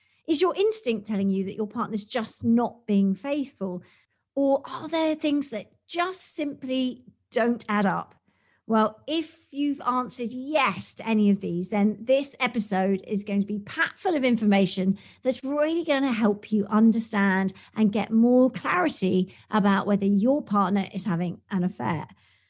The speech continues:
Please be reassured that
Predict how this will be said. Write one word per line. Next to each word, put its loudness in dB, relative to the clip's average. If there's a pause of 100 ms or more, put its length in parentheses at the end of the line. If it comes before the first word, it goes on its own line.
(1000)
Please 6
be 2
reassured 4 (200)
that -2